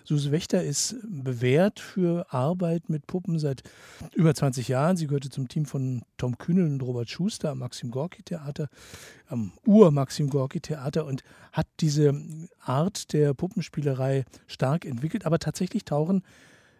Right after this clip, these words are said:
äh, nur drei, real nur drei Puppen von ihr geführt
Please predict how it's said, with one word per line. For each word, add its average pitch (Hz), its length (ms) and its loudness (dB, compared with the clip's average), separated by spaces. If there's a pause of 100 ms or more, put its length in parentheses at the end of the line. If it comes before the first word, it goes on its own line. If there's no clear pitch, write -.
(140)
äh, 143 180 6
nur 160 220 8
drei, 143 580 4
real 156 480 2
nur 175 280 4
drei 139 360 0
Puppen 190 720 0
von 143 240 -2
ihr 165 240 2
geführt 156 840 0